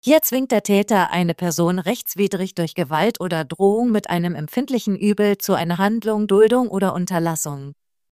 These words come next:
Im Zusammenhang dazu steht die Bedrohung nach Paragraph zweihunderteinundvierzig S T G B. Wer eine andere Person mit einem Verbrechen bedroht und dadurch eine konkrete Gefahr für Leib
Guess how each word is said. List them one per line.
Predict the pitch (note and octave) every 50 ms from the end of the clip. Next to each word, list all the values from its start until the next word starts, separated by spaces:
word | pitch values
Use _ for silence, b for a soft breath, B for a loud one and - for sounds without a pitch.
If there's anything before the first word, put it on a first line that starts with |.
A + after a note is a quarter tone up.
| _ _ _ _ _ _ _ _ _ _ _
Im | A3 A3+ G#3+ G#3
Zusammenhang | - G3 F#3 D3+ G#3 G#3+ C#4 D#4+ D4+ B3+ A#3 A#3+ A3+ A3+ G#3+
dazu | G#3+ G#3+ G#3 - - G3+ F#3+
steht | E3+ - - F3 F3 E3 F#3+
die | F#3+ E3
Bedrohung | F#3 F3+ - E3 F#3 G3 G#3 A3+ A#3+ A#3+ A#3+ A#3+
nach | A3+ G3+ G3 -
Paragraph | - - G3+ F#3 F#3+ F3+ E3+ E3+ E3+ F#3+ G#3 G#3+ -
zweihunderteinundvierzig | - - - D#3+ E3 E3 F3+ G3+ A#3 A3+ G#3+ G3+ G3+ - - G3 F#3+ F#3 F3+ F#3 F#3+ - D#3+ D#3+ - - G#3 G3+ G3 - G3+ F#3 - -
S | E3 D#3+ - -
T | - B3+ A#3+
G | G3 E3 D#3+ D3 -
B. | C3+ C3+ C3 C3 C3+ - _ _ _ _ _ _ _ _ _ _ _ _ _ _ -
Wer | F3 F3+ F#3+ -
eine | F3+ F3 F3 E3+ -
andere | F3+ G#3+ B3 C4+ C#4 B3 G3 G#3
Person | - - F#3 F3 - G#3+ A3 A3+ A#3+ B3+ B3
mit | A#3 G3 - -
einem | D3+ E3 D#3+ D#3 D#3
Verbrechen | - E3 D3+ - D#3+ E3 E3+ - - F#3+ F3+ E3
bedroht | E3 D#3+ - E3 F#3+ A3 B3+ C4+ - - - -
und | A#3+ B3 G#3 -
dadurch | G3 E3+ F3 E3 D#3+ - -
eine | - E3+ E3+ F3
konkrete | - - F3 E3+ - - F#3 F#3 F3+ G3 F3+
Gefahr | - F#3 F3 - - E3+ E3 E3 E3
für | - E3+ D#3+
Leib | D3+ D3 D3+ D#3+ G#3+ G#3+ _